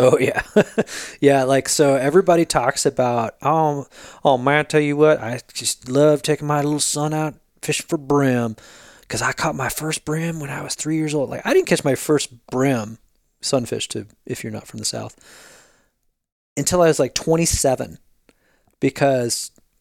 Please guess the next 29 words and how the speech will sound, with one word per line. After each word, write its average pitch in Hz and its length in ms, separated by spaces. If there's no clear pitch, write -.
we 139 180
use 277 220
bait 156 380
bigger 123 240
than 107 180
brim. 107 240
<laughs> - 1400
I 156 80
caught 214 120
my 180 120
first 151 300
tuna 156 300
when 123 140
I 117 60
was 113 180
ten. 117 500
Um, 110 600
you 127 100
know, 110 240
fl-, - 380
bluefish, 143 1080
flounder, 123 880
striped - 360
bass, 110 420
all 123 160
that 107 120
stuff. - 280
Like, 151 180
I, 135 60